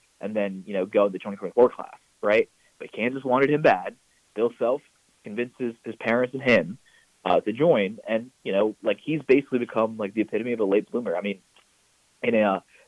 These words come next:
before twenty twenty, he was five-foot-eight, so, like, everything for him has just really kind of blew up in the last couple of years, um,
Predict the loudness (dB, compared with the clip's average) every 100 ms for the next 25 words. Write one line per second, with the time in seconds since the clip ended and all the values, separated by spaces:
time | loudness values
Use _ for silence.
0 | -8 2 4 4 -2 0 0 2 0 2
1 | 2 4 6 6 6 4 -4 0 0 -2
2 | -10 _ _ -4 -2 -2 -4 -6 -8 -12
3 | -6 -4 0 -2 -2 -6 -8 -10 -6 2
4 | 8 10 10 8 6 2 2 2 2 _
5 | _ _ _ 2 8 8 8 2 -8 -4
6 | -2 -2 -4 -10 -10 -8 0 0 0 -4
7 | _ _ _ _ -10 -6 -6 -6 -10